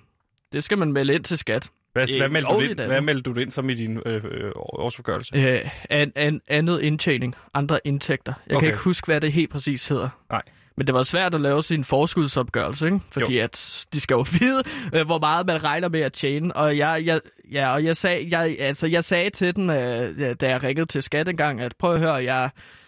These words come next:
Speaker 1: jeg lever af at stjæle penge fra andre mennesker, så jeg kan altså ikke, øh, jeg ved ikke lige, hvordan de næste måneder ser ud."
Speaker 2: Hvad sagde de til det?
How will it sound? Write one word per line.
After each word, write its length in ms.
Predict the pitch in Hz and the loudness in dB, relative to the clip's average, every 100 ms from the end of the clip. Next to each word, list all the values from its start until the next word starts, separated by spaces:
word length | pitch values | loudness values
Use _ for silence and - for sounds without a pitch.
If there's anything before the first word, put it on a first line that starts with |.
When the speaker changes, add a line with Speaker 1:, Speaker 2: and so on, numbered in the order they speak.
| _ - | _ -2
Speaker 1:
jeg 100 | 143 | 2
lever 260 | 147 175 180 | 4 4 2
af 100 | 151 | 0
at 80 | 139 | -2
stjæle 320 | - 147 131 | -2 -2 -2
penge 340 | 131 147 156 196 | 0 0 0 -2
fra 220 | 156 139 | 0 0
andre 180 | 147 160 | 0 0
mennesker, 340 | 143 151 160 | -2 -2 -4
så 140 | 151 131 | -4 -2
jeg 160 | 127 | -2
kan 120 | 151 | -2
altså 260 | 139 131 135 | -2 0 0
ikke, 460 | 156 - 160 135 127 | 0 0 0 0 -2
øh, 60 | 131 - | -4 -8
jeg 120 | 135 | -2
ved 180 | 160 180 | 0 0
ikke 120 | 170 | 0
lige, 160 | 170 170 | 0 0
hvordan 380 | 156 135 143 147 - | 0 0 -2 -6 -4
de 80 | 151 | 0
næste 260 | 139 139 | 0 0
måneder 260 | 143 131 143 | -2 0 -2
ser 180 | - 131 | -2 -2
ud." 120 | 131 - _ _ - | -2 -8 _ _ -4
Speaker 2:
Hvad 100 | 131 | 0
sagde 140 | 131 139 | 0 0
de 60 | |
til 120 | 123 | 0
det? 120 | 123 | -2